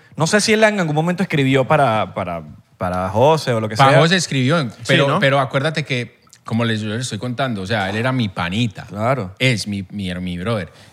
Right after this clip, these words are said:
Speaker 2: Pero cuando yo, cuando a mí se me dio con José, fue como que, bueno, en el crew a uno se le dio, ¿cierto?
Speaker 1: Ajá.
Speaker 2: Y ese fue Sky, ¿cierto? Pero yo, eh, al rato lo, lo llamé y le dije, "Vení,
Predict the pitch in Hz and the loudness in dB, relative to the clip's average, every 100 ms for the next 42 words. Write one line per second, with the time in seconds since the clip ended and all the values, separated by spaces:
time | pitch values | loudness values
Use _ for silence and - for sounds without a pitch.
0 | _ - 123 127 131 127 127 120 - - | _ 0 0 0 -2 -2 -2 -4 -8 -6
1 | 127 123 127 139 165 160 151 143 170 151 | -4 -4 -4 -4 -6 -6 -6 -8 -8 -6
2 | 143 139 139 - 110 98 135 117 104 98 | -6 -6 -8 -10 -12 -8 -8 -8 -8 -6
3 | 127 101 87 - 95 92 90 135 160 117 | -4 -6 -10 -14 -10 -10 -10 -8 -6 -6
4 | 95 95 107 107 90 82 98 95 78 _ | -6 -8 -10 -10 -12 -12 -10 -12 -14 _
5 | _ _ - 123 143 135 113 110 98 95 | _ _ -8 -2 0 2 0 -2 -4 -6
6 | 104 104 - 113 78 - - - 104 95 | -8 -8 -6 -8 -8 -14 -14 -8 -8 -8
7 | 87 - - _ - 131 135 120 147 147 | -16 -18 -20 _ 0 2 2 0 0 2
8 | 165 160 120 110 101 - - 101 98 131 | 0 -2 -4 -4 -8 -12 -10 -8 -2 0
9 | 151 - 127 110 98 95 95 90 87 98 | 0 -2 -6 -6 -8 -8 -8 -6 -4 0
10 | 143 131 127 127 _ _ 104 110 110 95 | 2 2 0 -6 _ _ -6 -4 -4 -4
11 | 95 135 87 | -4 -4 -4